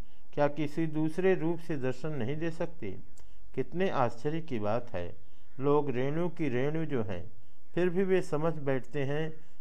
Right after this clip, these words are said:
कि ईश्वर के संबंध में सब कुछ जान लिया। श्री रामकृष्ण, कुछ गीता, भागवत और वेदांत पढ़कर लोग सोचते हैं, हमने सब समझ लिया।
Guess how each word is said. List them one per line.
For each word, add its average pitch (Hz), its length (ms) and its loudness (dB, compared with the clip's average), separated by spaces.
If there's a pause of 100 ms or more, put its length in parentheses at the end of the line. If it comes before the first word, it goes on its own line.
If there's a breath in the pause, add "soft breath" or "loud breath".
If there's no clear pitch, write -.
(100)
कि 151 60 -2
ईश्वर 151 440 0
के 165 220 0
संबंध 131 480 0
में 135 180 0
सब 156 340 -2
कुछ 107 140 0
जान 95 300 0
लिया। 82 300 -2 (760 soft breath)
श्री 147 220 0
रामकृष्ण, 107 500 0 (480 soft breath)
कुछ 165 240 0
गीता, 147 760 0
भागवत 131 560 2 (140)
और 113 160 0
वेदांत 127 560 0
पढ़कर 123 640 0 (320 soft breath)
लोग 156 280 2
सोचते 127 520 0
हैं, 90 280 0 (400 soft breath)
हमने 165 300 2
सब 170 300 0
समझ 123 400 0
लिया। 87 360 0